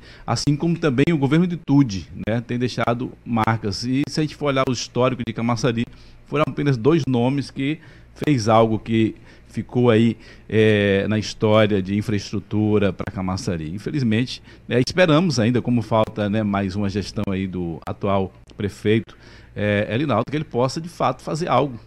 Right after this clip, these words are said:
novo pra Camaçari. Mas vamos ao cenário pra dois mil e vinte e quatro, porque aí é uma grande preocupação agora dele, porque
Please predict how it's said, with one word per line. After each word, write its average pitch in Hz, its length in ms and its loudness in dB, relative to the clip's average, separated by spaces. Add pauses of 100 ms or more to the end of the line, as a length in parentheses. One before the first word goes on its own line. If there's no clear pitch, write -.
novo 113 480 2
pra 107 200 0
Camaçari. 107 720 -2 (340)
Mas 123 480 4
vamos 180 460 2
ao 190 80 4
cenário 139 560 2
pra - 180 -4
dois 127 360 0
mil 127 420 2 (380)
e 123 100 2
vinte 123 360 -2
e - 40 -12
quatro, 107 540 2 (260)
porque 123 300 0
aí 120 340 4
é 151 60 2
uma 156 160 -2
grande 135 240 2
preocupação 143 640 -2
agora 127 480 -2 (360)
dele, 123 400 8 (640)
porque 127 600 2